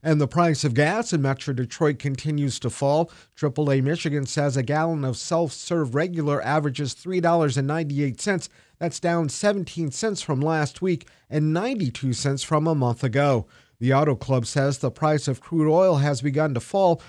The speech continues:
because of fears of an economic slowdown around the world. Thanks for joining us for the Detroit Evening Report. We'd love to hear from you. Drop us a line at Detroit Evening Report at W D E T dot O R G.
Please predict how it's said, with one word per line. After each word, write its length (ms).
because 400
of 140
fears 340
of 120
an 120
economic 540
slowdown 580
around 320
the 80
world. 480
Thanks 220
for 140
joining 420
us 140
for 200
the 140
Detroit 420
Evening 340
Report. 500
We'd 240
love 320
to 120
hear 280
from 200
you. 220
Drop 280
us 160
a 60
line 380
at 160
Detroit 420
Evening 320
Report 480
at 220
W 360
D 120
E 200
T 360
dot 280
O 220
R 140
G. 420